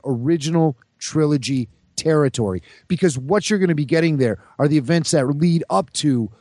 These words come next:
A New Hope. So we already know the things that are in place. We already know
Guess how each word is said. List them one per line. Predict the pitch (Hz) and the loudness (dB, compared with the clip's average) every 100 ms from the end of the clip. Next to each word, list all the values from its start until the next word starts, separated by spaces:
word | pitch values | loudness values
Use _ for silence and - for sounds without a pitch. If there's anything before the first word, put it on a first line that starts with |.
| _ - | _ -2
A | 143 | 0
New | 143 139 | 2 0
Hope. | - 247 202 78 - _ _ _ - - | 0 -2 -2 -4 -14 _ _ _ -20 -12
So | - 196 | -4 0
we | 180 185 262 | 0 0 0
already | 214 226 233 208 | 0 2 2 2
know | 180 226 240 156 143 175 | 2 2 0 0 -4 -6
the | 165 | -6
things | 196 185 160 | -2 -2 0
that | 165 151 | 0 0
are | 151 | 0
in | 147 131 | -2 -4
place. | 214 208 120 - - _ - | -2 -2 -4 -12 -18 _ -6
We | 165 240 | 0 0
already | - 202 208 190 185 165 | 0 -2 0 2 0 0
know | 180 175 113 90 | 0 0 -2 -8